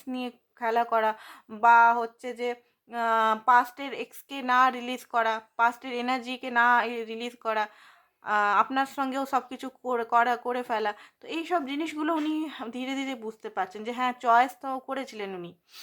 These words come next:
এখানে দেখতে পাচ্ছি, ঠিক আছে? তো চয়েসের জন্য কনফিউজ ছিলেন, কনফিউজ এতদিন ছিলেন যে কাকে চুজ করব, কাকে চুজ করব, কাকে চুজ করব, but ultimate উনি কিন্তু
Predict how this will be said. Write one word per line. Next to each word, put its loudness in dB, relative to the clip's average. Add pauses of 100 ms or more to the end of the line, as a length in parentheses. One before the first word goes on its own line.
(880)
এখানে -4
দেখতে -4
পাচ্ছি, -8 (920)
ঠিক -14
আছে? -8 (320)
তো -8
চয়েসের 4
জন্য -6
কনফিউজ -2
ছিলেন, -18 (1120)
কনফিউজ 2
এতদিন -2
ছিলেন -10
যে -6 (220)
কাকে -4
চুজ -10
করব, -8
কাকে -2
চুজ -10
করব, -8
কাকে -2
চুজ -12
করব, -10
but 2
ultimate -10
উনি -10
কিন্তু -14